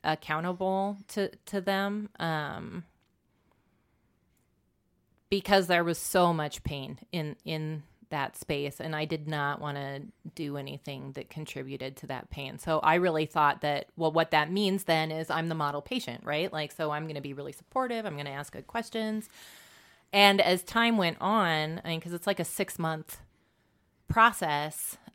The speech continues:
uh, and where I had, when I had been in residential, that was six weeks. So this is six months. And about two months in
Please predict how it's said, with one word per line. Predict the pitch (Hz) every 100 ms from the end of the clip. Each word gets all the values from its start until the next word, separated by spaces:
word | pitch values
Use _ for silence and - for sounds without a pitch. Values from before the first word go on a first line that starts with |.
| -
uh, | 170 156 151 147 - - -
and | 175
where | 185 185 185
I | 175
had, | 196
when | 180 185
I |
had | 190 175
been | 170
in | 165
residential, | 165 160 156 165 160 156
that | 160
was |
six | - 160 - -
weeks. | 143 - -
So | -
this | 185 185
is | 170
six | 170 -
months. | 156 143 - - - - - - - _ _
And | 196 185 175 170 -
about | 170 180 180 185 190 - - - - _ _ _ _ _ _ _ _ _ _ _
two | 240 247
months | 233 196 196 -
in | - 190 151 151 185